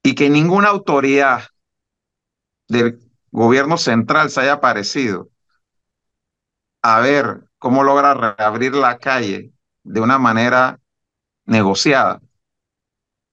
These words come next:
Yo no encuentro explicación a eso. Yo te digo algo, ocurrió lo que ocurrió ayer, lamentable, triste, el asesinato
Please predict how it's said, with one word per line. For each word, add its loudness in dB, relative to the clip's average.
Yo 2
no 4
encuentro -2
explicación -6
a -4
eso. -18
Yo 0
te 0
digo 2
algo, -4
ocurrió 0
lo -4
que -4
ocurrió -2
ayer, -2
lamentable, -2
triste, -8
el 0
asesinato -2